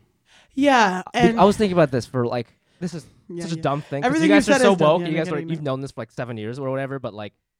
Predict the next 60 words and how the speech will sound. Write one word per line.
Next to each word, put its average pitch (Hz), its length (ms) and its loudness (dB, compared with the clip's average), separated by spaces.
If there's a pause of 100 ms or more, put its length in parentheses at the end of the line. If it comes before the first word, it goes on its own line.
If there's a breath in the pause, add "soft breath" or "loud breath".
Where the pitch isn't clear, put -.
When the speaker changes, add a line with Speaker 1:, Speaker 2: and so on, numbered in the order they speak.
(300)
Speaker 2:
you 254 80 -8
know, 202 80 0
like, 156 180 -4 (260)
I - 140 -14
remember, 202 180 -4
like, 139 140 -6 (240)
negging, 190 680 -6
Speaker 1:
Yeah. 196 220 -6
Speaker 2:
you 202 60 2
know? 214 340 0
Like, 156 180 -2
Speaker 1:
Yeah. 165 240 -10
Speaker 2:
I 175 60 -4
used 240 140 -6
to 147 80 -20 (100)
do 180 140 -6
that, 104 260 -12 (320)
uh, 107 320 -10
when 123 120 -8
I - 20 -2
was, 143 100 -6
like, 131 140 -12
younger 170 420 -6
because, 143 280 -10
like, 139 240 -8
in 165 100 -6
Speaker 1:
You - 60 -10
Speaker 2:
anime 311 180 2
Speaker 1:
still 359 120 2
Speaker 2:
and 330 80 0
Speaker 1:
do 359 100 0
that 311 160 4
Speaker 2:
shit 240 80 -4
Speaker 1:
now, 240 260 0
but 214 220 -2
whatever. 196 320 -2
Speaker 2:
Yeah, - 60 2
but, 269 100 6
like, 240 160 2
in 226 100 -4
anime, 240 320 -2
you 240 100 -8
know, 320 100 2
you 240 160 0
think 285 120 -4
about, 254 140 0
like, 175 140 -6
anime 214 240 -4
and 254 200 -4
shit? 254 240 -6
Like, 196 180 -2
Speaker 1:
Yeah, 185 140 -4
Speaker 2:
I 247 80 6
watch 226 160 6
Speaker 1:
well 240 120 4
Speaker 2:
a - 20 2
ton 208 100 0
of 175 40 -6
anime. 214 380 -6
They 247 360 -4